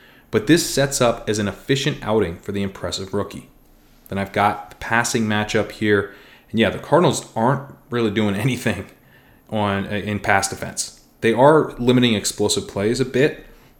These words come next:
but they aren't getting to the passer. They're twentieth in splash zone E P A per dropback, they're dead last in first read E P A allowed per drop back. Um, this is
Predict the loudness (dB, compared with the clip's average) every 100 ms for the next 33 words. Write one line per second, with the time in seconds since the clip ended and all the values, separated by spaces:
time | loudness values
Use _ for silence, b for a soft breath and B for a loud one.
0 | -6 -4 0 -2 0 0 2 2 0 -4
1 | -6 -4 -4 -2 -4 -4 b b b b
2 | -4 2 2 0 -6 -4 0 2 2 0
3 | -6 -4 0 0 0 -2 -2 -4 -4 -2
4 | -2 -4 -6 -2 -2 0 -2 -2 -6 -18
5 | _ _ -2 -2 -6 0 2 2 2 2
6 | -2 -8 -12 -12 -4 -2 -2 -6 -6 -4
7 | -4 -6 -12 -12 -4 -2 0 -2 -4 -6
8 | -8 -6 -4 -4 -4 -4 -4 -4 -6 B
9 | B B B B -12 -8 -8 -10 -16 -20
10 | -8 -6 -2 0 0 -4 -6 -10